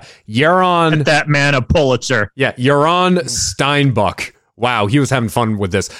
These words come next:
Speaker 1: A reality T V star who launched a gassy venture peddling her fan-, fancy flatulence to strangers. Stephanie Matto, thirty-one, blew people <laughs> away on social media when she re-, when she recently announced that she makes more than fifty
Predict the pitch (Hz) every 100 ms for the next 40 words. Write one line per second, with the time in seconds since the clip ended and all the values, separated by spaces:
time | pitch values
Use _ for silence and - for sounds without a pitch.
0 | - 113 143 180 190 165 160 151 160 165
1 | 143 131 131 135 147 - 104 127 139 151
2 | 110 123 123 113 - 131 139 135 117 -
3 | 123 127 - 208 202 147 - 170 233 117
4 | 98 98 - 113 - 156 180 92 85 -
5 | - - - - 143 151 - 180 147 135
6 | - - 123 147 123 110 127 127 123 127
7 | 110 113 117 185 202 - 220 - 220 190
8 | 170 147 180 165 135 170 143 180 160 151
9 | 151 139 123 - 127 123 139 131 143 143
10 | 131 147 131 147 156 139 127 120 117 113
11 | 110 117 113 120 117 101 - 139 135 123